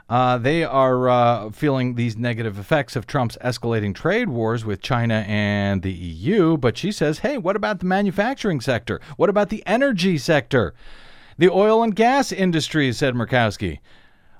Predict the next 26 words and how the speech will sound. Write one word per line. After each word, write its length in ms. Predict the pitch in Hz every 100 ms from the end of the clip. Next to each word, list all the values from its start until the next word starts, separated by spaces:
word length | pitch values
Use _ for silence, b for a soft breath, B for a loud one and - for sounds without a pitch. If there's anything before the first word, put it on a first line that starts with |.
| -
Uh, 60 | 98
I'm 360 | 80 76 82 90
not 160 | 87
sure 160 | - 92
the 120 | 87
oil 240 | 95 92
and 80 | 87
gas 260 | 98 107 -
industries 480 | 98 92 - 92 90
are 80 |
hurting, 460 | 82 180 165 131 139
but 180 | 175 175
yeah, 220 | 196 190
she 240 | - 202
wants 280 | 165 151 143
some 220 | 143 131
of 80 | 113
this 240 | 101 101 -
as 100 | 85
well. 300 | 92 73 - B B B B
Already 420 | 131 151 147 143
purportedly 1000 | - - 120 - 196 180 175 139 131 120
miffed 640 | 107 113 139 156 - - -
by 300 | 127 139 131
the 100 | 120
president's 560 | 156 139 127 127 120